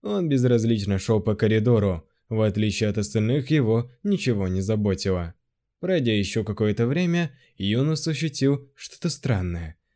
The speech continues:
Остановился и обернулся. Между ним и пришедшим солдатом стоял человек в черной робе. У него были длинные рукава, так что было не видно рук, однако два длинных меча было прекрасно видно.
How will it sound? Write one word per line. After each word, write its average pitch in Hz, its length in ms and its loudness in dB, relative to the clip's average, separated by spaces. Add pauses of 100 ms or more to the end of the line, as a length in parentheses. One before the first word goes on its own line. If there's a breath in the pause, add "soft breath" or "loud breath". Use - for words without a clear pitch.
(120)
Остановился 104 720 0
и - 20 4
обернулся. 107 760 2 (320)
Между 110 320 2
ним 120 300 4
и 98 60 0
пришедшим 107 540 -4
солдатом 117 600 -2 (200 soft breath)
стоял 135 460 0
человек 135 480 -2
в - 80 -14
черной 110 400 2
робе. 95 420 2 (300)
У 98 160 -2
него 101 340 4
были 101 300 2
длинные 107 520 2
рукава, 110 640 0 (420)
так 101 220 -2
что - 260 -4
было 156 240 0
не 151 200 2
видно 104 360 2
рук, 101 320 0 (220)
однако 104 420 0
два 110 240 2
длинных 101 440 0
меча 110 360 -2
было 139 220 0
прекрасно 117 580 -2
видно. 95 500 -2